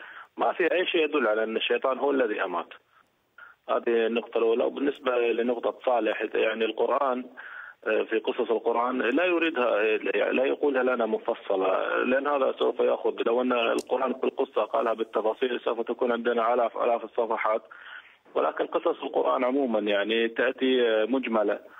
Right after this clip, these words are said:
آه، وغير مفصلة، آه، ولأن ال-، الهدف من القصة هو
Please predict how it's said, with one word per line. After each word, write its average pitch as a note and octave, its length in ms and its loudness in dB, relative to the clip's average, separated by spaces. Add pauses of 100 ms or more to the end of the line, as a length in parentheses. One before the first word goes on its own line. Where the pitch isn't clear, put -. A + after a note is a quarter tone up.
(400)
آه، A2 280 2
وغير C3+ 380 0
مفصلة، B2 540 0
آه، C3 420 2
ولأن D#3 760 2
ال-، E3 280 2
الهدف B2 720 0
من C#3 120 2
القصة B2 640 0
هو D3+ 360 2